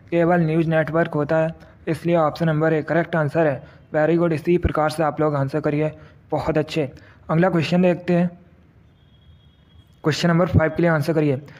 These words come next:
ये question एसएससी जीडी की परीक्षा में पूछा हुआ question है। इसी प्रकार से पूछा गया था। आपको बताना है किस देश की संसद का नाम दीवान निगारा है।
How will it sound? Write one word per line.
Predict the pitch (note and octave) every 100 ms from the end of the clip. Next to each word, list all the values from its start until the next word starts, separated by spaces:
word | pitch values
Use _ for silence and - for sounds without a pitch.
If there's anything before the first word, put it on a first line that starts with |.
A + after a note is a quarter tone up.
| - -
ये | D#3+
question | D#3+ C#3+ F#3+
एसएससी | F3+ D#3 D#3 F#3
जीडी | E3 D#3+ D#3+
की | D#3+
परीक्षा | E3 D#3 D#3 E3
में | C3+ - - - -
पूछा | D#3+ D3
हुआ | E3+ E3+
question | D#3+ C#3+ E3+
है। | E3 E3 - - -
इसी | D#3 F3+ E3+
प्रकार | E3+ D#3+ D#3+
से | D3+
पूछा | D#3+ D3 -
गया | D#3+ D#3
था। | D#3 D#3+ - - - - D#3
आपको | F#3 F#3 F3
बताना | D#3+ D3+ D#3+
है | D#3+ - - -
किस | F#3+ -
देश | F3 E3+
की | - D#3
संसद | F3 D#3+ F3+
का | -
नाम | D#3+ C3 - - - -
दीवान | E3 E3 F3 F#3+
निगारा | E3 D#3+ D#3+ D#3
है। | C3